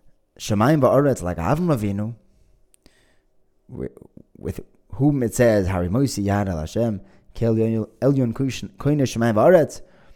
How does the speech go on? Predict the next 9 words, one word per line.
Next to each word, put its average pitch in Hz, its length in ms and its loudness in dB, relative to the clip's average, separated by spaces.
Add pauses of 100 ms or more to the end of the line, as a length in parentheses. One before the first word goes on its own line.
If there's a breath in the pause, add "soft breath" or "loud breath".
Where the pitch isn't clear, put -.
(220 soft breath)
Behiba 123 380 4
Ram, 139 220 4
Lashon 76 360 -10
Avram, 156 440 2 (1500 soft breath)
he 156 500 -2 (1080)
will 101 80 -4
still 139 500 0
not 107 480 -2
be 104 300 -2